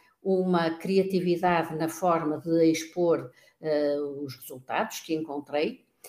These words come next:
eh, incluindo também as vozes das crianças, e, portanto, o, o ensino, eh, a investigação e a, a criatividade são três dimensões que estão muito, muito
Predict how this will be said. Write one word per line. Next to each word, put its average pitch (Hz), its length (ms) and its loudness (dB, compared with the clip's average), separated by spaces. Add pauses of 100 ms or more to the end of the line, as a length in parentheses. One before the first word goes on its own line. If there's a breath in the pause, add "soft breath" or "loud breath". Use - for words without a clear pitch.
(180 soft breath)
eh, 165 360 6
incluindo 175 600 4
também 156 400 0
as 143 80 -2
vozes 143 340 -6
das 131 200 -8
crianças, 156 800 -4 (260 soft breath)
e, 180 80 -2
portanto, 185 580 -2
o, 180 220 -2 (200)
o 185 40 4
ensino, 180 800 2
eh, 151 180 -4
a 151 60 -2
investigação 160 1000 -2 (100)
e 156 480 2
a, 143 280 -6
a 131 60 -6
criatividade 160 840 -4
são 175 260 -2
três 175 400 0
dimensões 175 460 -2
que - 80 -14
estão 170 260 -6
muito, 180 380 0
muito 175 360 -2